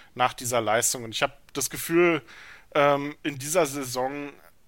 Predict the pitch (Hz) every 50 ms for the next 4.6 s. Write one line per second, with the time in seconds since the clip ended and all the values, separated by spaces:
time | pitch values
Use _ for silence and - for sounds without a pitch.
0 | _ _ _ - 143 120 117 123 190 - - - - - - 156 156 - - -
1 | - - 143 143 139 139 135 135 131 131 127 127 131 135 - 135 127 - 147 135
2 | 127 131 135 131 120 123 117 113 113 - - 127 113 104 101 95 - - - 117
3 | 104 104 98 98 98 98 95 95 98 101 104 101 98 98 98 101 95 95 90 98
4 | 95 95 - - - 117 110 110 120 127 127 127